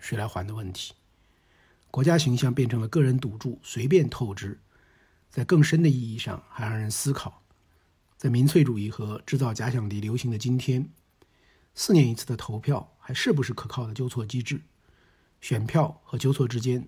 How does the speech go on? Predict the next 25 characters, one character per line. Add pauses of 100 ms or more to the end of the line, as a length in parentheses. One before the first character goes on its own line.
能
不
能
划
等
号？ (1700)
不
过，
我
写
这
篇
文
章
的
目
的
并
不
是
针
对
特
朗
普，